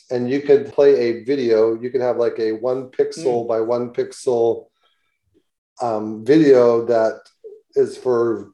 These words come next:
Speaker 1: ten seconds or something, and then you could iterate it. And so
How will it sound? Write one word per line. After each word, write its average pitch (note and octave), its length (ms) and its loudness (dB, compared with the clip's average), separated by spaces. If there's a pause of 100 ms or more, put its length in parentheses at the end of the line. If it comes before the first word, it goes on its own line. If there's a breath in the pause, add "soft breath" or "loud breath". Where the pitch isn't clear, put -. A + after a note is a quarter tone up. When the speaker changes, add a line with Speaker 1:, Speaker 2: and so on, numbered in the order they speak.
(240)
Speaker 1:
ten B2 240 -2
seconds A2+ 440 0
or A2 80 2
something, G2 680 -6 (460)
and B2 140 0
then A#2+ 180 0
you A#2+ 140 2
could A2 340 -4 (360)
iterate A#2+ 520 4 (200)
it. G#2+ 460 -6 (320)
And A#2+ 240 -8
so A#2 300 2